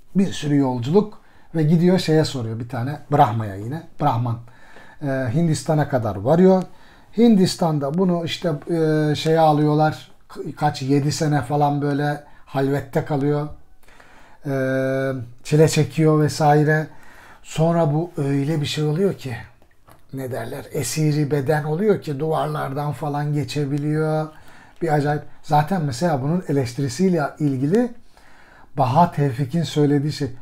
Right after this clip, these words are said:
duvarlardan geçiren, gençlerin dimağını idiş eden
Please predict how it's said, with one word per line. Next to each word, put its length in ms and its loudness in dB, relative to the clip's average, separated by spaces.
duvarlardan 800 6
geçiren, 600 -2
gençlerin 800 0
dimağını 720 4
idiş 520 2
eden 380 4